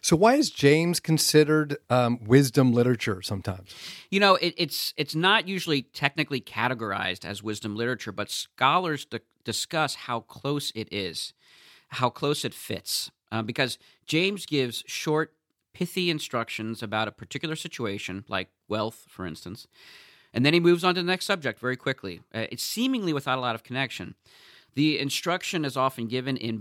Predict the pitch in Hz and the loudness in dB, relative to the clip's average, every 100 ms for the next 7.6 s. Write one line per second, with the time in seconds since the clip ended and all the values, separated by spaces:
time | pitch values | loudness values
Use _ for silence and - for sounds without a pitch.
0 | - 113 127 143 143 147 143 127 127 127 | -2 0 2 0 -2 -2 -2 -2 -2 -4
1 | 131 139 147 117 - 113 110 98 127 139 | -8 -10 -8 -10 -6 -6 -6 -2 -2 -2
2 | 127 117 117 - 104 104 - 110 - _ | -4 -6 -6 -6 -6 -6 -8 -12 -14 _
3 | _ _ _ _ _ _ 104 110 110 156 | _ _ _ _ _ _ -6 -4 2 4
4 | 151 147 143 131 - - - 143 147 165 | 4 0 0 -4 -8 -8 -6 0 4 4
5 | 156 143 143 147 143 - 117 - - 139 | 2 -2 -2 -4 -6 -6 -8 -8 -8 -4
6 | 143 - - 127 127 120 113 - 117 120 | -4 -4 -8 -6 -2 -4 -4 -6 -8 -8
7 | - 104 117 127 - - | -12 -6 -2 -4 -6 -20